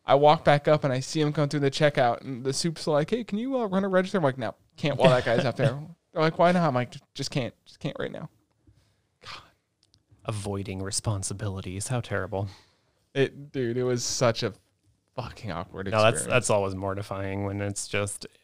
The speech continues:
Speaker 2: <sighs> I've
Speaker 1: I'm
Speaker 2: done that a couple times where, like, somebody was facing away and then you're just like,
Speaker 1: I'm
Speaker 2: "Oh."
Speaker 1: glad I didn't say
Speaker 2: <laughs>
Speaker 1: the normal thing I say when I see my brother. I'm like, "What's up, fatty?" I'm like, "Oh, lucked out on that one."
Speaker 2: Dodged a bullet, all right.
Speaker 1: Dodged a big bullet on that one, dude, 'cause that guy would've been super upset.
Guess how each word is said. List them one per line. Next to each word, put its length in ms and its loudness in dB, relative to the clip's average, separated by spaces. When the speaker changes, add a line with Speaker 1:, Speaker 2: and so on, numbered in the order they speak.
Speaker 2:
<sighs> 320 -20
I've 140 -6
Speaker 1:
I'm 100 4
Speaker 2:
done 140 8
that 100 6
a 40 4
couple 200 0
times 180 0
where, 160 -2
like, 120 -6
somebody 260 2
was 120 -4
facing 380 -2
away 400 -10
and 200 -14
then 100 -20
you're 120 -14
just 180 -8
like, 120 6
Speaker 1:
I'm 80 0
Speaker 2:
"Oh." 100 6
Speaker 1:
glad 420 8
I 100 8
didn't 280 6
say 220 8
Speaker 2:
<laughs> 0 -
Speaker 1:
the 120 6
normal 380 4
thing 240 2
I 120 8
say 200 6
when 160 6
I 40 4
see 140 0
my 80 6
brother. 220 6
I'm 80 4
like, 180 2
"What's 180 4
up, 140 4
fatty?" 420 2
I'm 60 -14
like, 160 -4
"Oh, 320 -6
lucked 180 -8
out 140 2
on 120 0
that 180 -4
one." 120 0
Speaker 2:
Dodged 240 8
a 40 2
bullet, 320 4
all 100 4
right. 180 6
Speaker 1:
Dodged 280 6
a 20 0
big 240 0
bullet 240 4
on 100 2
that 180 2
one, 140 -4
dude, 140 -2
'cause 80 -6
that 160 2
guy 80 2
would've 140 2
been 160 -6
super 580 -6
upset. 440 -4